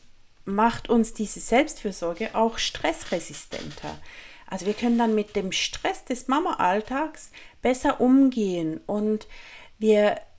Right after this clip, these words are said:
haben, sind auch weniger schnell, dann fahren wir aus unserer Haut oder explodieren, wenn, wenn wir in eine Stresssituation mit Kindern auch kommen, mit unseren Kindern, wenn sie,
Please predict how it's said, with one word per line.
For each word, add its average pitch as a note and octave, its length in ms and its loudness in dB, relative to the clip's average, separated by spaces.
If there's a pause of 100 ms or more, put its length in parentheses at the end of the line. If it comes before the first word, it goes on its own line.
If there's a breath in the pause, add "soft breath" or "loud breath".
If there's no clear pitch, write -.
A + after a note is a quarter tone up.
haben, A3 400 2
sind A#3 240 2
auch A3+ 120 2
weniger A#3+ 260 4
schnell, A#3 280 4
dann A3 640 2
fahren A3 320 2
wir A3 140 4
aus G#3+ 200 0
unserer G3+ 520 -2
Haut B3 340 6
oder A3 200 2
explodieren, A3 720 0
wenn, G3 300 -2 (120)
wenn G3 220 -4
wir G#3 140 2
in G3+ 120 -2
eine G3+ 140 -6
Stresssituation G#3 840 -4
mit F3+ 180 -10
Kindern C4+ 400 0
auch - 240 -8
kommen, E3+ 220 -10
mit F3+ 140 -14
unseren G3 400 -6
Kindern, B3 420 -2
wenn G3+ 160 0
sie, G#3 260 -2